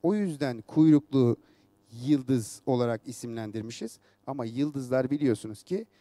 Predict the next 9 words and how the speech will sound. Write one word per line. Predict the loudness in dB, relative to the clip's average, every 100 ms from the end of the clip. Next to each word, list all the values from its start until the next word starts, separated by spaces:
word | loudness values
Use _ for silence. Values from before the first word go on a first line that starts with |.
| _ _ -6
en | -4
yakın | -4 -6 -8
bize | -8 -8
Güneş | -4 -4 -4 -8 -14 _ _
ama | -4 -2
onların, | 0 -2 -2 -4 -4 -14 -20 -20 -20 -20 _
e, | -8 -6 -8 _ _ _ _
Güneş'in | -8 -8 -8 -10
dışında | -10 -10 -10 -4 -4